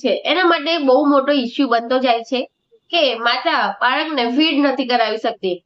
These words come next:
કારણ કે માતાને ધાવણ આવતું જ નથી, કે આવે છે તો એકદમ ઓછું આવે છે, જે બેબી માટે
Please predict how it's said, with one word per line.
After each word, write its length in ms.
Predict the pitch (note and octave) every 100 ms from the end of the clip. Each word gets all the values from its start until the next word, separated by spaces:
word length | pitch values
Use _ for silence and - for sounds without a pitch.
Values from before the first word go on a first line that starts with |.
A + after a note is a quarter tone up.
| _ _ -
કારણ 320 | A#3 B3 C#4+
કે 80 | C#4 A#3+
માતાને 320 | G#3+ B3+ B3+ A#3+
ધાવણ 320 | A#3 A3 A#3+ A#3
આવતું 360 | G3 G3 C#4+ B3
જ 80 | C4
નથી, 240 | C4 D#4+ F4+ - _
કે 80 | C#4
આવે 260 | A#3+ A#3+ D#4 -
છે 100 | C#4+
તો 60 | C4+
એકદમ 340 | B3+ A#3 E4 D4+ B3+
ઓછું 260 | C4 G#4 C#4+
આવે 180 | A#3
છે, 140 | C4+ D4
જે 60 | D#4+ C4+
બેબી 240 | C4+ D#4 C#4+
માટે 180 | C#4+